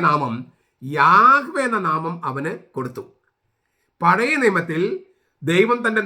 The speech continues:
നാമം എന്ന് വെളിപ്പെടുത്തിയത് യാഹ്വേ എന്നാണ്. പുതിയ നിയമത്തിൽ പറയാണ്, ദൈവത്തിൻ്റെ നാമം ഒരാളാണ്.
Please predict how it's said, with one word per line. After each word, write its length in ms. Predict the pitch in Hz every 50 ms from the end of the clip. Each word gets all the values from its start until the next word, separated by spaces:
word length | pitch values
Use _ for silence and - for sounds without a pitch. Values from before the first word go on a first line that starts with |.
| 190 175
നാമം 380 | 165 175 190 214 233 247 254 226 202
എന്ന് 120 | 202 196 180
വെളിപ്പെടുത്തിയത് 560 | 170 160 160 180 196 180 175 185 175 175 208 226 208 185 180
യാഹ്വേ 300 | 190 208 190 - 214 190
എന്നാണ്. 260 | 165 143 127 110 87 80 78 _ _ _ _ _ _ _ _ _ _ _ _ -
പുതിയ 220 | - 156 160 208 247 247
നിയമത്തിൽ 280 | 233 220 208 202 226 226 196
പറയാണ്, 420 | 202 190 190 202 196 185 180 180 170 185 220 - - _ _ - 156 151
ദൈവത്തിൻ്റെ 480 | 156 170 185 196 202 175 226 220 220 214 208 185 175
നാമം 360 | 170 170 185 196 196 214 220 233 - 180
ഒരാളാണ്. 800 | 175 185 165 165 170 185 202 226 240 254 247 247 247 240 240